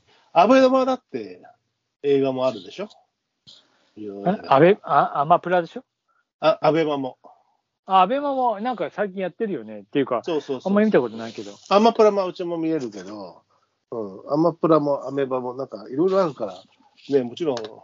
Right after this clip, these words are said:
Speaker 1: そんなに全部見、もちろん見切れないんだけど。
Speaker 2: いや、全然見てねえな、最近。
Speaker 1: うん。だから久々に。
Speaker 2: もうテレビも、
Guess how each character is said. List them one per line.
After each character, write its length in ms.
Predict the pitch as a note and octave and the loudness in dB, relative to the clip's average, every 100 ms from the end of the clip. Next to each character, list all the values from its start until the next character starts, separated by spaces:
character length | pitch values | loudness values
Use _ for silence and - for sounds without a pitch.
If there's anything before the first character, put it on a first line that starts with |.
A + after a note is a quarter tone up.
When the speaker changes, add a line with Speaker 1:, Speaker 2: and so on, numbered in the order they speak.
| - _ _ | -20 _ _
Speaker 1:
そ 160 | D3 | -6
ん 40 | C3+ | -4
な 100 | C3+ | -2
に 220 | C3 A#2 | -4 -4
全 200 | D3+ C3+ | -4 -4
部 80 | A2 | -6
見、 160 | G#2 - | -12 -12
も 120 | B2 | -12
ち 100 | - | -8
ろ 80 | A2 | -8
ん 60 | G2+ | -8
見 80 | |
切 120 | - B2+ | -2 2
れ 80 | |
な 140 | C3 E3+ | 4 4
い 80 | A2+ | 2
ん 40 | |
だ 80 | G#2 | -2
け 80 | F2+ | -6
ど。 340 | A#2+ A#2 - _ _ _ _ _ _ _ _ _ _ _ - _ - | -2 -2 -4 _ _ _ _ _ _ _ _ _ _ _ -20 _ -10
Speaker 2:
い 100 | B2 | -2
や、 160 | B2 B2 | -2 0
全 260 | C3 D#3 | 0 0
然 240 | E3 F3 D#3+ | 4 4 2
見 100 | D#3 | 2
て 120 | D#3+ | 2
ね 140 | B2+ | 2
え 20 | A#2 | 0
な、 160 | A2+ | -2
最 240 | - A2+ G#2+ | -2 -6 -6
近。 160 | A#2 | -8
Speaker 1:
う 40 | A2 A2+ | -8 -10
ん。 80 | _ - | _ -12
だ 80 | - | -2
か 260 | D3 C3+ | 0 2
ら 220 | A#2+ A#2 D3 | 2 0 2
久 160 | D3 | 4
々 100 | E3 | 4
に。 60 | D#3+ | 4
Speaker 2:
も 40 | |
う 40 | D#3 | 4
テ 120 | A3 | 6
レ 200 | D#4 G#3 | 6 4
ビ 160 | E3 | 2
も、 400 | D3 C3+ B2 - | -4 -4 -6 -10